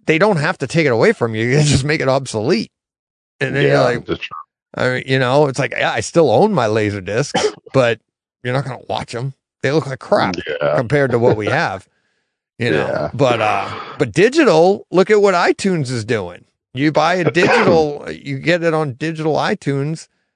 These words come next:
Speaker 1: They just
Speaker 2: Yeah.
Speaker 1: keep upgrading it for you. So it
Speaker 2: That's
Speaker 1: actually,
Speaker 2: true, yeah.
Speaker 1: it, it's, it's more future proof. Now, if iTunes goes under, well, yeah, it's the same thing as if your disc becomes obsolete, you know?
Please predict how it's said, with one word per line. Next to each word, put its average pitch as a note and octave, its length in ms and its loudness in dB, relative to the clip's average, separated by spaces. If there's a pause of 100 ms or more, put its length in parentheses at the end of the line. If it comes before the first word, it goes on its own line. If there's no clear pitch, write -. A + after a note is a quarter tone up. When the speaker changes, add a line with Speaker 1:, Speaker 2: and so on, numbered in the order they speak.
(260)
Speaker 1:
They D3 100 2
just F3+ 160 0
Speaker 2:
Yeah. - 40 -2
Speaker 1:
keep G#3 120 0
upgrading D3 540 0
it G#2 120 -10
for G2 240 -2
you. D#2+ 160 -16 (600)
So C#3+ 220 2
it C3+ 60 2
Speaker 2:
That's D3 100 2
Speaker 1:
actually, G3 320 2
Speaker 2:
true, D3+ 100 -2
yeah. D#3 160 -6
Speaker 1:
it, D#3+ 160 2
it's, - 300 -4 (220)
it's - 380 -6
more C3+ 300 4
future A3 400 0
proof. G2+ 420 -6 (380)
Now, G2 320 -4
if F#2 100 -12
iTunes F#2+ 500 -4
goes F#2+ 240 -4
under, G3+ 480 2 (320)
well, G#3+ 120 0 (120)
yeah, - 180 -2 (400)
it's - 80 -12
the B2 60 -4
same A2 260 -6
thing A2+ 240 -2
as C#3 140 0
if C#3+ 160 -2
your D#3+ 120 2
disc B2+ 560 -4
becomes G2 360 -6
obsolete, F#2 640 -8
you G#2 140 -6
know? G#2+ 200 -6